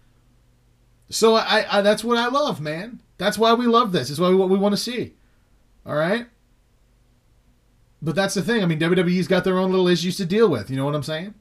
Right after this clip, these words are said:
Apparently, the U S A Network was not happy that Fox got a Hell in a Cell match, and they weren't informed of it. Now, U S A got their Hell in a Cell match last night, so maybe that was to make up for it.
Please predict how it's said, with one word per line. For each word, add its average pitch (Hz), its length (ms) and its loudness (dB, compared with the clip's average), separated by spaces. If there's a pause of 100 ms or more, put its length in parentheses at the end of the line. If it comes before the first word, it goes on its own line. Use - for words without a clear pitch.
(440)
Apparently, 196 460 2
the 160 140 0
U 185 160 2
S 180 160 0
A 196 120 -2
Network 156 420 -2
was 139 180 -6
not 160 240 -4
happy 143 540 -6 (380)
that 139 380 -4
Fox - 760 -6
got 156 380 -2
a 143 60 -4
Hell 151 260 -2
in 143 60 -6
a 135 60 -8
Cell 185 300 -4
match, - 520 -10 (680)
and 147 200 -2
they 147 100 0
weren't 160 340 -2
informed 165 480 -2
of 104 120 -8
it. 92 140 -14 (580)
Now, 147 140 -2
U 151 240 0
S 139 120 -2
A 214 140 4
got 170 200 0
their 147 100 -2
Hell 123 180 -6
in 131 60 -8
a 127 40 -8
Cell 131 220 -6
match 120 580 -10
last 123 320 -8
night, 190 420 -2 (420)
so 147 200 -2
maybe 147 280 0
that 139 160 0
was 127 100 -10
to 139 100 -6
make 113 220 -6
up 143 140 0
for 113 260 -8
it. 95 120 -16